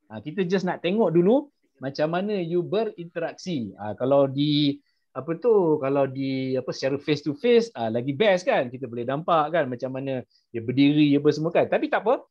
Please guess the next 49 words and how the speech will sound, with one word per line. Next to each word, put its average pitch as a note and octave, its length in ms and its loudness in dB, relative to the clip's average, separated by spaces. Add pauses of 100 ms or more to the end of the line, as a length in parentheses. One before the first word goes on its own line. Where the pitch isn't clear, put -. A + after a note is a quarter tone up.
ya, A#3+ 80 -8
walaupun E3 320 -4
secara D#3+ 320 -6
online D#3 340 -2
ni - 60 -10
kita F3 160 -10
boleh D3 240 -2
nampak. C3+ 320 -4
Ha, A2+ 160 -12
at E3 80 -6
least G#3 160 -6
adalah, E3 400 0 (240)
ha, A#2 220 -4
macam B2 320 -2
pergerakan B2 640 0
apa A#2+ 180 2
tu, E3 140 2 (400)
ha, G#2+ 60 -4 (440)
muka C3+ 640 0
kan. C3+ 240 -2 (160)
Ha, G2+ 160 -12
lepas A#2 160 -8
tu C3+ 80 0
ada A#2 240 2
pergerakan A#2 480 -6
tangan C3 400 -2
pun G#3 160 0
dah A#2+ 80 2
cukup A#2 320 -10
dah G#2+ 160 -8
tuan-tuan G#2 240 -8
dan G2 80 -4
puan-puan. G2 280 -4 (360)
Ha, G3 240 0
bukan A#3 240 4
sekarang, A3+ 320 6
kejap G#3+ 160 4
lagi F#3 240 4
eh, G3 160 4
Puan F#3 160 4
Hamidah F3+ 400 4
eh, - 0 -
get F#3+ 160 4
ready F3 240 2
eh. G3+ 240 4 (140)
<laughs> D#3+ 180 -4
Sekejap D3+ 320 -6
lagi. C3+ 240 -4 (240)
Ha, A#2 480 2